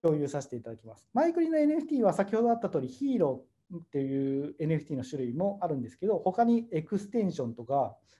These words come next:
ラ-、<laughs> ランドと言われるエヌエフティーの、あ、も存在します。エヌエフティー、まあ、マイクリは三種類でやらせていただいてるんですけど、えー、ヒーローっていうのは、まあ、入手方法が、まあ、購入するか、トレードで入手するか。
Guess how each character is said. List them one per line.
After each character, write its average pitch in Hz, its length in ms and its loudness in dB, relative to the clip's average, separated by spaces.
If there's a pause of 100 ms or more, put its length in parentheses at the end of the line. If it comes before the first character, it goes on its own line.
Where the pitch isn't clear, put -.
(120)
ラ-、 165 220 6 (200)
<laughs> 220 120 6
ラ 170 140 8
ン 214 80 2
ド 214 100 4
と 214 100 0
言 202 100 6
わ 190 80 8
れ 190 100 4
る 190 140 6
エ 165 60 0
ヌ 170 80 0
エ - 40 -6
フ 170 40 -14
テ 180 120 -4
ィ - 40 -2
ー - 20 -2
の、 160 280 -4 (500)
あ、 147 200 0
も 196 180 4
存 170 180 -2
在 127 160 -2
し 120 80 -12
ま 110 80 -10
す。 - 140 -20
エ 175 60 -2
ヌ 214 100 2
エ 208 40 2
フ 208 80 -4
テ 226 100 -6
ィ 170 120 2
ー、 160 60 -6
ま 156 140 4
あ、 135 40 0
マ 151 140 2
イ 175 80 0
ク 208 80 -2
リ 190 80 2
は 180 120 6
三 185 260 0
種 175 180 -2
類 123 100 -4
で 110 80 -10
や 117 80 -4
ら 120 100 -4
せ - 80 -16
て 123 80 -14
い - 40 -12
た 120 80 -8
だ 120 60 -4
い 117 40 -10
て 113 100 -16
る 107 60 -18
ん - 20 -18
で 104 60 -20
す - 80 -20
け 151 60 -20
ど、 196 300 0 (680)
え 160 1120 4
ー、 - 40 -18
ヒ 330 220 2
ー 302 40 4
ロ 202 140 8
ー 165 60 -6
っ - 40 -14
て 175 80 0
い 170 80 4
う 160 40 0
の 156 120 0
は、 180 420 4
ま 190 80 0
あ、 - 20 0
入 214 220 4
手 262 140 -2
方 285 220 -2
法 170 200 2
が、 175 360 6
ま 202 120 0
あ、 - 20 -14
購 254 380 4
入 262 260 2
す 254 160 -2
る 254 140 -2
か、 226 460 2 (120)
ト 220 120 2
レ 208 120 8
ー - 20 6
ド 196 120 4
で 175 120 0
入 160 160 0
手 123 40 -2
す - 220 -12
る 107 100 -12
か。 101 200 -16